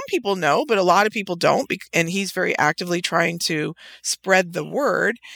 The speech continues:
is that when he was four years old,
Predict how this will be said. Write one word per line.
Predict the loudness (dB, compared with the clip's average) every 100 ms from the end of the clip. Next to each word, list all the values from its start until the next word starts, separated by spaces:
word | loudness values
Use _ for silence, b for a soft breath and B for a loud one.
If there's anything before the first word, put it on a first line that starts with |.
| B B B
is | 0 4
that | 4 4 0
when | -2 0
he | 2 0
was | 2 0
four | 0 2 2
years | 4 4 4
old, | 2 2 0